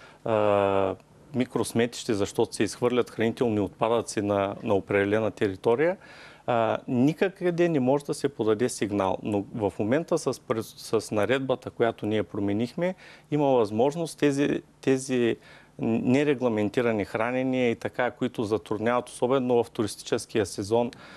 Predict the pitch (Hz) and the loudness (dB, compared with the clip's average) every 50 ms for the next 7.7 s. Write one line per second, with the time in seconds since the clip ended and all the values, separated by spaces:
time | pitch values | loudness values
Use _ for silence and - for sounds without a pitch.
0 | - - - - - 117 110 104 101 104 101 95 - 131 131 131 135 127 - - | -20 -20 -20 -8 -4 -2 0 0 0 -2 -2 -2 0 2 2 2 2 2 2 0
1 | 131 127 123 - - 127 120 107 104 104 95 - 107 113 120 - - 127 - - | 2 2 2 0 -2 -2 -2 0 0 -2 0 0 0 0 0 0 -4 -4 -4 -2
2 | 117 110 110 104 98 104 107 110 120 120 - 113 104 101 - - - - 110 - | -2 0 0 0 -2 -2 -2 -2 -2 0 0 2 2 2 0 -4 -6 -6 -6 -6
3 | - 110 101 101 98 - - 113 104 101 104 104 101 95 - - 110 101 98 101 | -4 -2 -2 -2 -2 0 0 0 0 0 0 0 -2 -2 0 0 2 2 2 2
4 | 104 104 98 98 98 92 90 - - 147 147 175 - - - - - - - - | 0 0 0 -2 -2 -4 -6 -2 0 0 0 0 -4 -12 -20 -20 -20 -20 -18 -16
5 | - 117 120 107 110 131 135 135 135 117 - - 117 101 - - 101 92 - - | -2 -2 -2 0 2 0 0 2 0 0 0 -2 -4 -4 -2 -4 -4 -2 0 0
6 | 113 117 123 123 - 139 143 - - - - - 165 156 - - 175 175 185 - | 0 0 0 0 0 -2 -4 -4 -6 -12 -4 -2 -2 0 0 0 0 0 0 -4
7 | - - - - - - - 131 120 113 107 104 101 98 | -10 -20 -20 -20 -20 -8 -4 -2 0 0 0 0 -2 -4